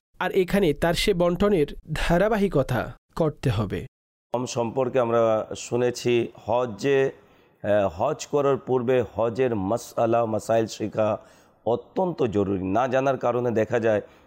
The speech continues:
Speaker 2: দম আবশ্যক হয়ে যায়, কিন্তু মাসলা না জানার কারণে আমরা দম সেখানে আদায় করতে পারি না। তো এই জন্য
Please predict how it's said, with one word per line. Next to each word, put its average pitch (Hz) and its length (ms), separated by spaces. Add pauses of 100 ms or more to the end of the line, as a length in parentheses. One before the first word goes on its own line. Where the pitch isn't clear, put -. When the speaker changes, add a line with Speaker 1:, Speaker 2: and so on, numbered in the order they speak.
(360)
Speaker 2:
দম 135 300 (440)
আবশ্যক 127 560
হয়ে 123 280
যায়, 110 240 (440)
কিন্তু 117 340 (520)
মাসলা 107 440
না 143 160
জানার 120 300
কারণে 113 360
আমরা 107 280
দম 104 260 (200)
সেখানে 110 400
আদায় 104 260
করতে 127 300 (680)
পারি 120 240
না। 127 140 (440)
তো - 80 (100)
এই 135 140
জন্য 147 240